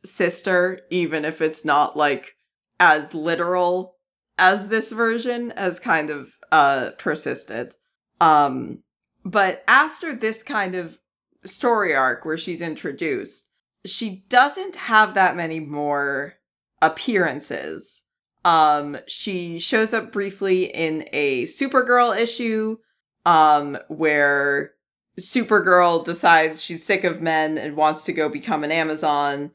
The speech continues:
Um, and then she, um, and Nubia fight, um,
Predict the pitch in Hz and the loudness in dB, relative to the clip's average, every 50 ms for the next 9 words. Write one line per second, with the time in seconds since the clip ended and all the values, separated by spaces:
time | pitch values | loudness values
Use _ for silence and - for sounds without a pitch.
0 | _ _ _ _ _ _ _ _ - 175 165 160 156 151 151 147 143 143 135 - | _ _ _ _ _ _ _ _ 2 4 6 8 8 8 6 4 0 -4 -10 -8
1 | - - 165 151 151 156 160 151 147 147 143 139 135 127 - - - - 196 175 | -4 -2 -2 -2 0 0 2 2 2 2 0 -2 -6 -8 -10 -10 -8 -6 -4 -4
2 | 165 160 156 156 151 151 147 151 - - - 160 151 147 143 143 143 143 139 139 | -4 -4 -4 -6 -6 -4 -4 -4 -4 0 2 4 4 6 6 6 4 2 0 -2
3 | 139 139 135 131 117 - - _ _ _ _ _ _ _ _ - 180 170 165 156 | -6 -8 -8 -8 -10 -12 -16 _ _ _ _ _ _ _ _ 2 4 4 4 4
4 | 156 151 151 147 - - - 180 190 175 170 175 175 170 170 165 160 156 151 151 | 2 0 -4 -10 -12 -10 -6 -4 -2 0 0 0 -2 -2 0 2 4 4 4 4
5 | 151 - - _ - 175 160 156 156 156 - - _ - - - _ _ _ _ | 2 -2 -6 _ 0 2 2 2 2 -2 -4 -8 _ -20 -20 -20 _ _ _ _
6 | _ _ _ _ - 180 180 165 160 160 151 151 147 147 143 139 135 131 - | _ _ _ _ 2 4 4 6 6 6 6 4 2 0 -6 -10 -10 -12 -14